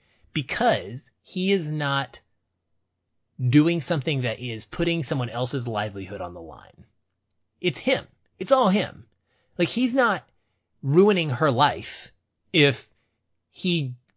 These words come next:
throws away his college money. You know what I mean? And so I think it's very personal for him.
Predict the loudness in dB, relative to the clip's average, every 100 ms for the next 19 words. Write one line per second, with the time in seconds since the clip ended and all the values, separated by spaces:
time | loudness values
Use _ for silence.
0 | _ 2 6 6 4 0 2 0 2 2
1 | 2 -4 -14 -20 -20 _ 2 4 4 4
2 | 2 0 -6 _ _ _ -2 0 4 4
3 | 2 -2 _ _ _ _ _ _ 2 2
4 | 2 -2 0 2 0 -2 -6 -2 -2 -2
5 | -2 -2 -2 -4